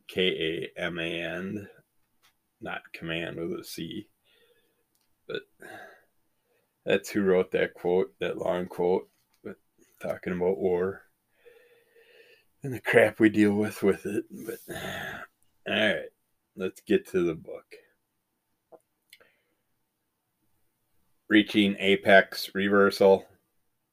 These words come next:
Prepare, prepare for brunt. Recording begin. Repeat. Prepare for brunt. Brunt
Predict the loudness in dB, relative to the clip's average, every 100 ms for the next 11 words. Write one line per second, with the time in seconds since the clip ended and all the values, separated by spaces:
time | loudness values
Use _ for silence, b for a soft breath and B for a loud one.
0 | _ _ -4 -4 4 8 8 6 _ _
1 | _ -4 -2 4 4 4 2 -2 0 2
2 | 2 2 -4 _ _ _ _ _ _ _
3 | _ _ _ _ -14 -2 4 4 4 -2
4 | -6 -6 -2 0 0 -4 -10 _ _ _
5 | _ _ _ _ _ _ _ -10 -8 -8
6 | -8 -10 _ _ _ _ _ _ _ -12
7 | -12 -2 2 4 2 -2 -6 -6 -4 -2
8 | -2 -4 _ _ _ _ _ _ _ _
9 | _ _ _ _ _ _ _ -2 -2